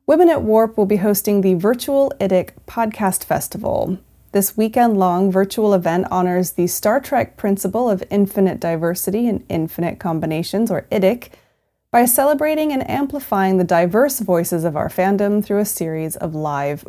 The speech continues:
podcasts." Now, they've got a full schedule of events running from nine A M Pacific time on Saturday through six P M Pacific time on Sunday,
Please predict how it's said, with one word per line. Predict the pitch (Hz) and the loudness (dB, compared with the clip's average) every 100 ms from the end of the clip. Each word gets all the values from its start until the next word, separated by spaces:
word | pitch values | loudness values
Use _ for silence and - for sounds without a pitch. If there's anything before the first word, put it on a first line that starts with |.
| - | -16
podcasts." | - 139 - - - - 190 - - - - - - - - _ _ - | -10 -8 -8 -10 -10 -8 -8 -6 -6 -6 -12 -20 -20 -20 -20 _ _ 2
Now, | 233 | 6
they've | 240 | 6
got | 247 247 | 6 4
a | 240 | 4
full | 294 302 | 0 0
schedule | - 277 254 247 240 | 2 2 2 2 2
of | 220 | 2
events | 202 196 226 254 233 | 2 2 2 0 0
running | 214 202 | 2 0
from | 196 190 190 | 0 2 2
nine | 190 208 | 2 2
A | 233 220 | 2 2
M | 208 208 | 2 2
Pacific | 190 196 185 180 | 0 0 -2 -4
time | 196 185 175 | -2 -2 0
on | 170 | -2
Saturday | - 202 202 202 196 196 | 0 0 0 2 0 0
through | 185 170 | 0 -2
six | - - 247 - | -4 -4 -4 -4
P | - 226 | -4 0
M | 185 185 | 0 0
Pacific | 185 - 170 165 | -2 -6 -6 -6
time | - 165 156 | -6 -4 -4
on | 156 | -4
Sunday, | 165 208 214 208 202 | -4 -2 0 2 2